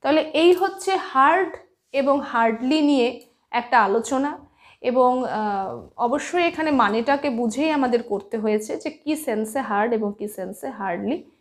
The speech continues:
ইউজ হচ্ছে। আহ, আশা করছি,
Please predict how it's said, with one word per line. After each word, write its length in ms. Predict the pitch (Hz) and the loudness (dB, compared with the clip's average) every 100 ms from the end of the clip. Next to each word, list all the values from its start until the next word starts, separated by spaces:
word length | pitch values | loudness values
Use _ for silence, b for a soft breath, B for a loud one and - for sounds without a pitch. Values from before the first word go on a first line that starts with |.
| b | b
ইউজ 300 | 233 233 196 | -4 -2 0
হচ্ছে। 300 | 190 - - - _ b b b b b | -4 -8 -14 -20 _ b b b b b
আহ, 320 | 180 - - | -10 -8 -8
আশা 200 | 214 311 | -2 0
করছি, 460 | 330 330 - 359 | 0 -2 0 -2